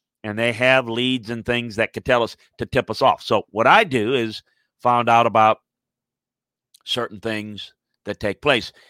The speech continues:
Jig's dad's a, a Syracuse fan. There was some issues when Keith Bulluck came out before I drafted him.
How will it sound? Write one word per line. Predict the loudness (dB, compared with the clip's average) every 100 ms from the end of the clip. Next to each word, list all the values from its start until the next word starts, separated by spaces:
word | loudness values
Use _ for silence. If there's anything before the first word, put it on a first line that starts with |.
| _ _
Jig's | 0 2 2
dad's | 4 4 4
a, | 2 2 -2 -12 -20
a |
Syracuse | -14 -4 -4 -4 -8
fan. | -10 -12 -14 _ _ _ _
There | 2 2
was | 2
some | -2 -2
issues | -2 -2 -6
when | -8 -10
Keith | -6 -6 -2
Bulluck | 0 0 -4
came | -10 -8
out | -8 -10
before | -12 0 2
I | 2
drafted | 4 2 2 -6
him. | -8 -10